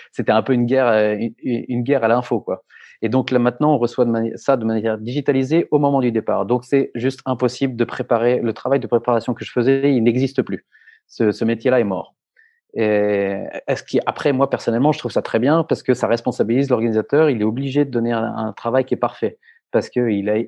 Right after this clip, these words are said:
éliminé la, la période de préparation. Donc, du coup,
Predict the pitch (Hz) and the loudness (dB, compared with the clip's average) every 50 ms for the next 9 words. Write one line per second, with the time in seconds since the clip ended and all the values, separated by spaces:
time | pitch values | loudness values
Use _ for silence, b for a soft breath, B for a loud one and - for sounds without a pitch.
0 | - - 143 135 139 143 143 143 143 143 143 139 127 113 107 104 107 104 - 117 | -4 -4 -4 -2 -2 0 0 0 2 2 2 2 2 2 2 0 0 -2 -2 0
1 | 113 113 117 113 101 107 101 98 98 98 - - 127 123 - 113 110 110 104 - | 0 0 0 -2 -4 -4 -6 -6 -6 -8 -4 -4 -2 -2 0 -2 -2 -2 -4 -6
2 | - 160 180 202 - _ _ _ _ _ _ _ - 113 110 107 104 104 104 - | -6 -6 -6 -6 -8 _ _ _ _ _ _ _ -4 -2 -2 -2 -2 -4 -4 0
3 | - 151 170 180 - - | 2 2 2 2 0 -4